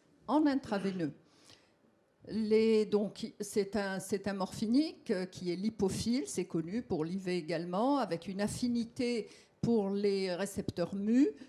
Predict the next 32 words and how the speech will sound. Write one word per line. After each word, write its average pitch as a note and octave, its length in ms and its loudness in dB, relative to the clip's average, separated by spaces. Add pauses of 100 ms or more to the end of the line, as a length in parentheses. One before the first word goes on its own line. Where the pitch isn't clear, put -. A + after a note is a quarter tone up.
(160)
une B3 180 2
puissance, A#3+ 720 0
c'est G3 80 -4
connu, A3 560 0 (500)
supérieure A3+ 920 0
au G#3 80 0
fentanyl A3 840 -2
et F#3+ 140 -4
à F3+ 80 0
la F3+ 80 0
morphine F3 480 -6
orale. F#3+ 560 -4 (380)
Et G3+ 80 -2
son F#3+ 260 -8
grand A#3 320 -2
avantage, G3+ 580 -4
c'est - 140 -10
qu'il F3+ 160 -16
n'y F3 160 -14
a E3+ 80 -8
pas A3 360 -2
de A3 100 -6
métabolite F3 580 -8
actif. - 540 -14 (320)
Donc, A#3 400 0 (240)
on F3 80 -14
n'a F3 100 -6
pas F#3 240 -6
besoin G#3 480 -4
d'ajuster G#3+ 880 -4
la G#3+ 160 0
dose F#3 580 -2